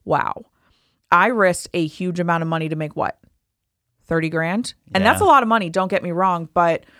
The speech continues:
Speaker 1: thirty grand in the grand scheme of things to take that amount of risk.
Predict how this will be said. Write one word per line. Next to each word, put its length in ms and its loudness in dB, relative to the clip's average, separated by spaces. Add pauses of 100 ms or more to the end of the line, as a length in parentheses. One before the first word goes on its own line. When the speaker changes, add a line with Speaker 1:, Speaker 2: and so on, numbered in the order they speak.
(560)
Speaker 1:
thirty 300 2
grand 420 -2
in 120 -2
the 60 -2
grand 440 -2
scheme 180 -4
of 100 -4
things 240 -6
to 100 -6
take 320 -4
that 200 2
amount 240 -4
of 140 -8
risk. 480 -6